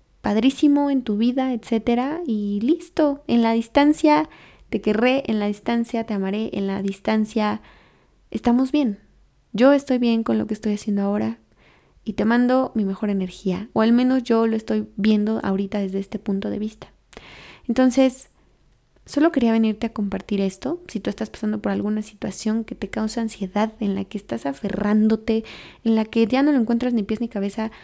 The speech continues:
pero quieres salvar lo insalvable,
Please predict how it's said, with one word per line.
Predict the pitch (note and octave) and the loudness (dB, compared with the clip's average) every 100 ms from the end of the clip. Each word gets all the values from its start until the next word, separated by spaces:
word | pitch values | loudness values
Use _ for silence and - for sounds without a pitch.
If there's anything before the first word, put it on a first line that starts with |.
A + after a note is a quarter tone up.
| - - - | -20 -20 4
pero | A#3 A3+ G3+ F#3+ F#3+ _ _ - | 8 8 6 2 -2 _ _ 0
quieres | B3 C4 | 4 4
salvar | B3+ F#3+ F#3+ G#3 G#3+ G#3+ - _ _ _ _ | 2 -2 0 2 2 -2 -10 _ _ _ _
lo | - G3+ | 0 4
insalvable, | G3+ G3 G3 F#3+ G3+ G#3 G#3 A#3 | 4 2 0 2 2 4 2 0